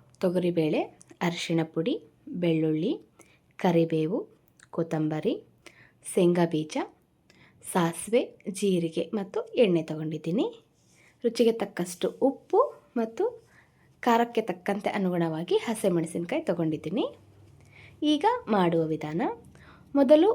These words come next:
ಒಂದು ಕುಕ್ಕರ್ನ ತೊಗೊಂಡ್ಬಿಟ್ಟು ಅದರಲ್ಲಿ ಒಂದು ಕಪ್ಪಷ್ಟು ಬೇಳೆಯನ್ನು ಹಾಕಿ ಚೆನ್ನಾಗಿ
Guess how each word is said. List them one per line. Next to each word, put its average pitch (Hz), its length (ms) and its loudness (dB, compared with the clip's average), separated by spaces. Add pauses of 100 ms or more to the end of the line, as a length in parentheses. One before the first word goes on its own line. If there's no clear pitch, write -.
(120)
ಒಂದು 226 220 6 (100)
ಕುಕ್ಕರ್ನ 202 480 0
ತೊಗೊಂಡ್ಬಿಟ್ಟು 160 540 -2 (320)
ಅದರಲ್ಲಿ 185 420 0 (120)
ಒಂದು 180 160 0 (100)
ಕಪ್ಪಷ್ಟು 170 440 -4 (100)
ಬೇಳೆಯನ್ನು 165 440 2
ಹಾಕಿ 160 280 -4 (180)
ಚೆನ್ನಾಗಿ 180 420 0